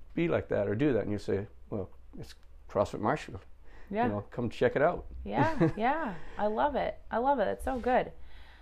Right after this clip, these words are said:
Speaker 2: Um, so, you know, y-, I mean, I want you to talk a little bit more 'cause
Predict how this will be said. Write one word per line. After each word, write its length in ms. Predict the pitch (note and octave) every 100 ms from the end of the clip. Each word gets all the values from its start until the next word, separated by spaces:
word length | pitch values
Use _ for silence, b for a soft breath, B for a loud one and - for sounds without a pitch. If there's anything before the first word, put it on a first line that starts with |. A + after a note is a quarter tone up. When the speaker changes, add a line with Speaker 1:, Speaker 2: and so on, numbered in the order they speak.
| b -
Speaker 2:
Um, 500 | A#3+ A#3 A3+ A3+ - - - - - - - -
so, 460 | D4 C#4 C#4+ C#4 - - - - -
you 80 | E4
know, 320 | A3+ A#3+ - - -
y-, 140 | B3 - -
I 100 | C4+
mean, 160 | D4+ D4+
I 100 | C#4
want 160 | D#4+ -
you 60 |
to 80 | F4
talk 200 | E4+ E4
a 40 | D#4+
little 140 | D4
bit 100 | C#4
more 200 | B3+ C#4
'cause 220 | - C#4+